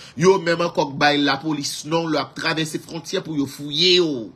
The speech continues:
Sa se bagay m konnen. E gen anpil la nou menm, lè ou m tande n ap pale, m rele de, twa moun ki pwòch mwen, de, twa moun m renmen, mete yo sou liy nan pou y ap tande jan nou ipokrit. Yes!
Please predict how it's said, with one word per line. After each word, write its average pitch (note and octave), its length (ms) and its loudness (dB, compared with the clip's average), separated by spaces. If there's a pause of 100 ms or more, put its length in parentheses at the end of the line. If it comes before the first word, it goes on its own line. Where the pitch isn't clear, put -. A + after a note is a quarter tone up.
(560)
Sa F#3+ 160 2
se G3+ 120 2
bagay E3 280 2
m C#3 140 -10
konnen. D3+ 380 -2 (680)
E G3+ 120 6
gen G#3+ 140 2
anpil A3 320 2
la A3 100 4
nou A3 120 -2
menm, E3 160 0
lè E3+ 120 6
ou G3+ 140 4
m D#3+ 180 -6
tande D#3+ 200 0
n D3+ 80 -2
ap C3 100 -8 (140)
pale, E3+ 340 2 (640)
m D3+ 100 -8
rele F3+ 240 6
de, E3 160 4
twa D3+ 160 0
moun D3 220 -6
ki D#3+ 140 -8
pwòch C#3+ 340 -2 (100)
mwen, F#3 140 -6 (260)
de, F3+ 160 6
twa D#3 240 0
moun D3 220 -8
m D3 100 -8
renmen, E3+ 380 -2 (260)
mete E3 320 4
yo D3+ 160 4
sou E3+ 240 0
liy D#3 240 2
nan D#3+ 140 -2
pou C#3+ 100 -8
y C#3+ 80 2
ap - 120 -6 (160)
tande E3+ 280 4
jan C#3 160 0
nou C#3 120 -6
ipokrit. F3+ 1000 0 (1900)
Yes! A4+ 520 0